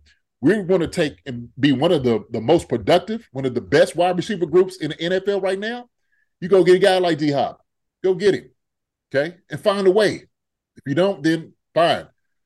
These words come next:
We'll go with the guys that we got, okay? We'll keep rolling with them, all right? And we'll just keep handling business. I'm just saying, shoot, why not handle business a little bit easier? It's not about working hard, it's about working smarter, right? It's the whole thing. Oh, you know, now you don't wanna work as hard. Work smarter.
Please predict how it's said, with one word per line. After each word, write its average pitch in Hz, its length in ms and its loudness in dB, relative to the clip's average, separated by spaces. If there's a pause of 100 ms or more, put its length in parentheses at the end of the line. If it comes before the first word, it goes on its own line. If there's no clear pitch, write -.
We'll 160 140 4
go 175 140 4
with 165 160 0
the 127 40 -10
guys 127 280 2
that 110 100 -8
we 101 80 -10
got, 165 340 2 (460)
okay? 143 320 -2
We'll 135 120 -6
keep 147 240 -4
rolling 180 280 2
with 214 140 0
them, 233 180 -12 (720)
all 117 80 -4
right? 151 200 -4
And 135 80 -10
we'll 143 120 0
just 151 180 -2
keep 180 160 -4
handling 165 400 -2
business. - 480 -2 (520)
I'm 175 160 -2
just 139 180 -4
saying, 123 400 0 (340)
shoot, 151 220 0
why 135 160 0
not 151 160 -4
handle 143 200 -4
business 120 400 -4
a 120 40 -8
little 135 120 -4
bit 185 140 2
easier? 113 320 -6 (300)
It's - 100 -14
not 170 140 2
about 147 160 2
working 131 200 0
hard, 147 260 0
it's 123 120 -2
about 127 180 2
working 127 220 0
smarter, 123 400 -6
right? 120 180 -2
It's 120 120 -16
the 120 120 -6
whole 135 180 0
thing. 135 200 -4
Oh, 143 220 -6
you 135 240 -10
know, 139 60 -8
now 147 200 -2
you 202 100 -4
don't 156 160 -2
wanna 147 120 -2
work 220 180 -2
as 127 100 -6
hard. 113 200 -2 (460)
Work - 180 -2
smarter. 240 480 -4